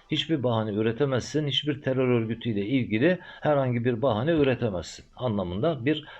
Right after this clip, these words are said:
res çekmiş oldu Türkiye'ye. Aynı anda Biden,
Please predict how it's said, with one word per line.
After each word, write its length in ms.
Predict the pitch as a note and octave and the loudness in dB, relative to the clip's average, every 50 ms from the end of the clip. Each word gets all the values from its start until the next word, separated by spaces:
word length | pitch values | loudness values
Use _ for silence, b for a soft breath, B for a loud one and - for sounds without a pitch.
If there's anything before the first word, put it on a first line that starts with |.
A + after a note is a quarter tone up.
| B - | B 4
res 240 | - D#3 D3+ - - | 4 6 6 4 2
çekmiş 380 | - - F2 E2+ - F2+ - - | -4 -6 -6 -6 -8 -6 -4 -2
oldu 300 | G#2 E2+ F2+ A2 E3 D#3 | -2 -2 0 -2 -2 -2
Türkiye'ye. 640 | - - B2 A2 - - G#2 G2 F#2 F2+ E2 D2 - B B B B B B | -2 -4 -4 -4 -2 -2 -2 0 0 0 0 -2 -4 B B B B B B
Aynı 300 | - E3 G#3 B3 B3 A#3 | 6 8 8 8 8 6
anda 260 | E3+ A2 F2 D#2 D2 - | 6 4 2 0 -2 0
Biden, 420 | C3+ D#3 D#3 A#2+ - G#2 B2+ D#3+ | 0 2 2 2 2 0 -2 -2